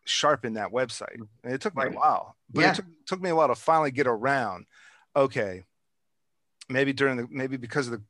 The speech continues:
Speaker 1: quarantine, they, they dropped some prices on the hosting of it, you know.
Speaker 2: Absolutely.
Speaker 1: Like, they, they're being smart. So I'm gonna be smart and jump on top of this, you know.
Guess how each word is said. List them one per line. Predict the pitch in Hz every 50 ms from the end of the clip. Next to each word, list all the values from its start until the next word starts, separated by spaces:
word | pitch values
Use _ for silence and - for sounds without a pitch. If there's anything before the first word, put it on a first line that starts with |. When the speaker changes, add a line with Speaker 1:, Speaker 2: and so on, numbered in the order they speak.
| _
Speaker 1:
quarantine, | - - 123 117 113 110 107 107 117 113 110 110 107 110 107 101 117
they, | 113 113
they | 107 110 107 120 117
dropped | 104 117 120 110 104 -
some | - 113 110 95
prices | - - 117 113 - - 104 107
on | 104 101
the | 104 98
hosting | 101 117 117 - - 107 104 98
of | 95 95
it, | 101 101 101 _ -
you | 120 110
know. | 107 101 98
Speaker 2:
Absolutely. | 98 - - - 156 139 143 147 147 131 123
Speaker 1:
Like, | 113 110 107 104 110 113
they, | 120 127 120
they're | 117 127 135 131
being | 123 127 117 110
smart. | 110 - - 117 110 107 104 113 - _ _ - - _ _ _
So | - - 127 117 -
I'm | 135 135 143
gonna | 131 131 123 113
be | 110 110
smart | - - - 117 110 107 - _
and | - 113
jump | 101 113 107 90
on | 101 107
top | - 107 98 92 90 _
of | - -
this, | - _ - -
you | - 104
know. | 104 101